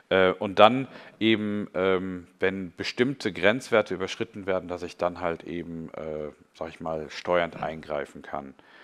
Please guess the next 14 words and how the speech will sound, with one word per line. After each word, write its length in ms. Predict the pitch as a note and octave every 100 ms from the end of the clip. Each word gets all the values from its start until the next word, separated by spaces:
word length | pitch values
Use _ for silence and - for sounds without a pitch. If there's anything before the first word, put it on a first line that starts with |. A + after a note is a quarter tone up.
| - - - -
Äh, 240 | E2 E2 D#2
und, 460 | - F#2 E2+ - -
ähm, 440 | D#2+ E2 E2 D#2 -
mit 160 | - F#2+
dem 180 | G2 E2+
Ziel, 580 | - A2 A#2+ B2+ A#2+ - -
dass 160 | -
das 140 | F#2 -
System 460 | F2 - G2+ G2+
natürlich 540 | G2 F2+ F2+ E2+ D#2 -
l-, 180 | C2+ D2
stabil 460 | - - D#2+ F2 F2
lauffähig 600 | D#2+ D2 C2+ - - -
bleibt. 460 | - - - -